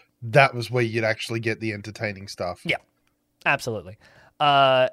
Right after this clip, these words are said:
Speaker 2: and then the, the last thing that they, they've said here is partner support and be friends with everyone announcing games in and around E three, irres-, irrespective of whether they are actually in the convention center. And this is really big, right?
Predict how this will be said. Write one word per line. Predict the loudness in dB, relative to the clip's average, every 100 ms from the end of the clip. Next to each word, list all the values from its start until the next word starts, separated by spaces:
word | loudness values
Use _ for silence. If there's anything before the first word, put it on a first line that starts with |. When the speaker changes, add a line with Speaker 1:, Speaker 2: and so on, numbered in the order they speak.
| 0
Speaker 2:
and | 2
then | 2
the, | 2 2
the | 2 6
last | 6 6
thing | 4
that | 2 4
they, | 2 2
they've | 0 2
said | 2 2
here | 0
is | -2
partner | 2 4 4
support | 2 4 4 4
and | 2
be | 2
friends | 4 2 2
with | -2 0
everyone | 2 4 4
announcing | 2 2 0 2
games | 2 2 0 0
in | 0 2
and | 4 6
around | 8 6 4
E | -2
three, | -2 2 2 0 -6 -20 _ _ _
irres-, | 4 6 6 2 0
irrespective | 4 6 4 4 2 4 4 4 6
of | 2 2 4
whether | 4 6 4
they | 2 0
are | -2 -2
actually | -2 0 -2 -2
in | 0 0 0
the |
convention | -2 -2 0 0 -2
center. | -6 -6 -8 -12
And | -10 0
this | 2 4
is | 2 0
really | 2 0
big, | 0 -2 -2 -10 _ _
right? | 0 0